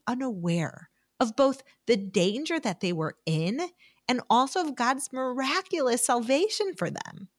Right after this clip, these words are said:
Now, for the Israelites, that was a hidden miracle. How many times a day does God save us from disaster or cause things to come together for the good? Unlike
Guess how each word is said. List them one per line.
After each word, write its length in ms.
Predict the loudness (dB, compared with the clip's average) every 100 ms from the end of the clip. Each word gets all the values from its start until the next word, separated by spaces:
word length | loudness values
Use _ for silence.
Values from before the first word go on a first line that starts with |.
| _ _ _ -2
Now, 260 | -2 -2 -6 _ _
for 180 | 2 4
the 160 | 4 2
Israelites, 840 | 0 2 2 0 0 -2 -2 -6 -8
that 200 | -8 -4
was 160 | -4
a 80 | -6 -8 -12 -2
hidden 460 | -2 -2 -4 -4 -8 _
miracle. 760 | -4 0 0 -2 -6 -10 -10 -14 _ _ _ _ _ _ _ _
How 160 | 0
many 240 | 2 2 2
times 340 | 2 0 0 -2
a 60 |
day 360 | -2 -4 -6 -8
does 160 | -4 0
God 300 | 2 0 -2
save 580 | -6 -2 2 4 4 0
us 300 | -4 -8 -6
from 220 | 0 2
disaster 840 | 2 4 4 4 4 0 -4 -8 -10 -14 -18 -4 2
or 140 | 2
cause 440 | 4 6 6 4
things 300 | 0 -2 -2
to 120 | -2 -2
come 200 | -2 -2
together 400 | 0 0 0 -2
for 180 | 0
the 100 | 0
good? 520 | 0 0 2 -2 -4 -14 _ _ _ _ _
Unlike 440 | 0 4 4 4